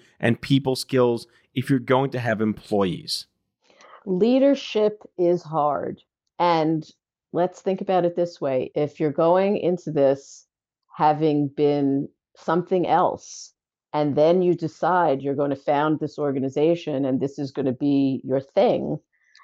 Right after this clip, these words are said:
Speaker 2: you might not ever have been a leader. It's not like you're born knowing what to do in any of this. And I think that that is the thing that many founders find extremely challenging is,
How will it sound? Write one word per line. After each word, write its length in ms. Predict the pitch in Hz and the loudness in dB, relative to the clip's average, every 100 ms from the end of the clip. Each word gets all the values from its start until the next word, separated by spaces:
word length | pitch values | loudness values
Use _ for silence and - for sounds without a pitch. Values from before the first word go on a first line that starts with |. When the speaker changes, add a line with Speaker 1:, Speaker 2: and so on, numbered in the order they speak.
| _ | _
Speaker 2:
you 220 | 156 175 262 | -2 2 4
might 380 | 262 269 262 | 6 4 2
not 420 | 185 214 233 226 - _ _ | 0 0 0 -2 -6 _ _
ever 300 | 196 196 190 | -2 2 0
have 320 | 175 175 147 | 0 -2 -2
been 240 | - 233 294 | 2 2 2
a 80 | 180 | 0
leader. 580 | 143 151 - - - 170 _ - | -2 -4 -4 -6 -8 -14 _ -8
It's 220 | 165 - | -8 -4
not 260 | 180 233 | -2 0
like 220 | 208 226 220 | 0 -2 0
you're 100 | 175 | -2
born 640 | 139 165 190 180 180 180 | 0 2 4 2 2 0
knowing 340 | 170 175 165 | 0 0 0
what 220 | 147 156 | 0 -2
to 100 | - | -2
do 500 | 143 151 147 139 - - _ | -12 -8 -4 -4 -6 -14 _
in 140 | 160 160 | -4 -2
any 340 | - 190 226 | -2 -2 0
of 160 | 175 175 | 0 -2
this. 320 | - - - - | -6 -8 -10 -6
And 240 | 151 143 - | -4 -2 -2
I 100 | 156 | -2
think 300 | 190 190 - | -2 -4 -2
that 200 | 165 - | -2 0
that 220 | 170 202 | 0 0
is 140 | 208 | -2
the 80 | 185 | -6
thing 280 | 175 170 156 | -2 0 0
that 240 | 156 - - _ - | -2 -4 -8 _ -10
many 760 | 160 160 170 175 180 180 180 - | -4 2 4 6 6 4 2 -2
founders 760 | - 165 160 170 180 151 143 139 | -4 0 2 2 2 0 -2 -4
find 360 | 147 156 139 | -6 -2 -2
extremely 800 | 147 - - - 165 208 262 196 143 | -2 -6 -12 -4 0 2 2 0 -2
challenging 880 | - 151 - 120 131 - - 113 - | -4 -6 -4 -6 -6 -4 -6 -10 -6
is, 460 | 156 143 143 - | -2 -2 -2 -8